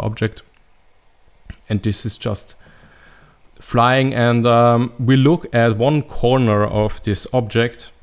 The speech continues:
we fix it, and trace out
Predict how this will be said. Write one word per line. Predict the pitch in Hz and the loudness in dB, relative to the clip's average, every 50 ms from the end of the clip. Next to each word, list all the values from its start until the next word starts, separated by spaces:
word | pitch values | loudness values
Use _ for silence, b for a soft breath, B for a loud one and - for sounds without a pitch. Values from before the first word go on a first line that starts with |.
| - _ - - _ _ _ _ - - - | -20 _ -20 -20 _ _ _ _ -20 -10 -6
we | 107 98 | -6 -6
fix | - - 120 - - - | -4 -4 -6 -6 -4 -4
it, | 123 117 - - B B B B B B B B B - | -4 -4 -4 -8 B B B B B B B B B -6
and | 113 110 107 104 107 107 107 107 107 107 107 110 107 - - - - - | -2 0 0 2 2 2 2 2 0 0 0 0 -2 -4 -8 -18 -20 -18
trace | - - - 110 113 113 123 117 - - | -10 -4 0 0 2 2 0 -2 -4 -6
out | - 104 110 110 113 117 113 - - | -4 -2 0 0 0 -2 -4 -6 -12